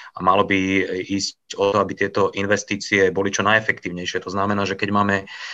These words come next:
niečo vybudované, je zbytočné vybudo-, budovať, e, niečo nové na zelenej lúke.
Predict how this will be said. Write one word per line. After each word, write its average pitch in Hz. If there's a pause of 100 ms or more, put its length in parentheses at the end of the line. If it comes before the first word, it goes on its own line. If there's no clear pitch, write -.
(160)
niečo 101
vybudované, 101
je 92
zbytočné 107
vybudo-, 98
budovať, 104
e, 107 (240)
niečo 101
nové 98
na 98
zelenej 101
lúke. 127